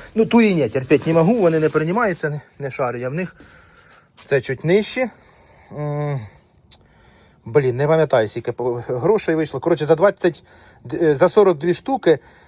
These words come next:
чотири триста. Плюс доставка триста двадцять гривень. Клас. До речі, хочу похвалити за запакування.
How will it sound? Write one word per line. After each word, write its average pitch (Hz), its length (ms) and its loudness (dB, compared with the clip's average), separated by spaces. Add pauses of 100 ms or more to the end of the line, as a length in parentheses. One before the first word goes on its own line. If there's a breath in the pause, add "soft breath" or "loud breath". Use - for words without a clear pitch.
чотири 196 340 2
триста. 120 440 -4 (120)
Плюс 151 140 -6
доставка 156 420 0
триста 143 320 -8
двадцять 131 340 -6
гривень. 95 280 -14 (720)
Клас. - 340 -2 (840 loud breath)
До 175 100 6
речі, 185 240 4
хочу 170 300 2
похвалити 190 520 2 (1200 loud breath)
за 160 400 2 (300 soft breath)
запакування. 120 680 -4